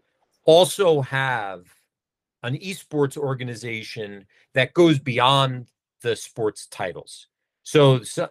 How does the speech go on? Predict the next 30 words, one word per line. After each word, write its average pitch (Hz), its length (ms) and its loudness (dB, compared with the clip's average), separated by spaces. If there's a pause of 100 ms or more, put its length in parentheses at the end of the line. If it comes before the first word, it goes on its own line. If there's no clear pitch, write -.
you 139 120 -2
know, 123 80 -2
some 156 260 0
of 147 60 0
them 139 180 0
are 127 180 0
involved 143 520 0
with 117 200 -16
Call 120 260 -8
of 101 100 -14
Duty 110 300 -16
or 110 180 -6
Overwatch 110 840 -10
or 117 240 -4
League 110 260 -12
of 101 100 -8
Legends. 90 540 -8 (500)
And 139 180 2
so 139 540 0
if 139 380 -2 (640)
N 185 120 -2
B 190 160 2
A 170 80 4
two 147 200 -8
K 160 280 -2
is 123 100 -4
part 139 320 4
of 135 100 -4
your 147 160 6
portfolio, 147 880 2